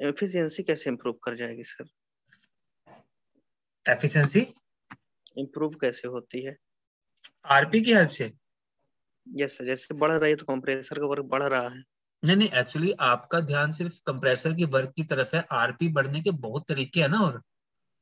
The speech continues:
Speaker 1: अच्छा सर।
Speaker 2: आरपी बढ़ने के बेटा बहुत तरीके हैं, सिर्फ compressor के work से आरपी नहीं बढ़ता। जब मैं अभी आपको, अ, आपको पता है power plant चल रहा है, तो इससे next topic क्या होगा,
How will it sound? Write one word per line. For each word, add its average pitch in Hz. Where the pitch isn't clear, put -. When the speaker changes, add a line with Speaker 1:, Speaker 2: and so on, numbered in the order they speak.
Speaker 1:
अच्छा -
सर। -
Speaker 2:
आरपी 117
बढ़ने 123
के 170
बेटा 147
बहुत 151
तरीके 117
हैं, 98
सिर्फ 151
compressor 120
के 165
work 131
से -
आरपी 135
नहीं 165
बढ़ता। 107
जब 135
मैं 160
अभी 143
आपको, 170
अ, -
आपको 123
पता 147
है 165
power 127
plant 139
चल 113
रहा 104
है, 170
तो -
इससे 151
next 139
topic 151
क्या 151
होगा, 120